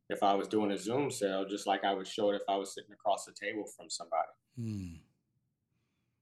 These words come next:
Speaker 2: Meaning the numbers or the presentation?
Speaker 1: The numbers, the,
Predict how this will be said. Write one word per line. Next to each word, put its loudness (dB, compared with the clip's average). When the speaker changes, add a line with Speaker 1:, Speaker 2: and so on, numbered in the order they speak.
Speaker 2:
Meaning 0
the -6
numbers -2
or -2
the -4
presentation? 0
Speaker 1:
The 8
numbers, 4
the, 2